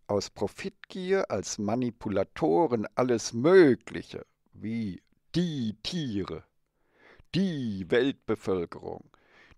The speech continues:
die Natur, die Erde und so weiter über die Menschen vor Ort, unsere Wählerinnen, zu stellen und durch solche Manipulationen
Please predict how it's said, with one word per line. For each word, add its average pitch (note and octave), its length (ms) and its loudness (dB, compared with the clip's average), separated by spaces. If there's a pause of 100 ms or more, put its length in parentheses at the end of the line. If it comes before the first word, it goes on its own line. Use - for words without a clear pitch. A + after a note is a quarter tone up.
(120)
die F3+ 360 -2
Natur, A2+ 1040 -2 (760)
die D#3+ 440 -4
Erde A2 640 0 (220)
und D3 260 2
so A#2 220 0
weiter F#2+ 480 2
über D#3+ 320 4
die C3 160 -2
Menschen B2+ 480 -4
vor C3+ 480 2
Ort, A2+ 500 2 (600)
unsere B2 580 -2 (380)
Wählerinnen, A2+ 840 2 (140)
zu - 300 -4
stellen B2 640 -2 (720)
und G#2+ 260 -8
durch G#2+ 220 0
solche D3+ 600 0
Manipulationen A#2 1160 -4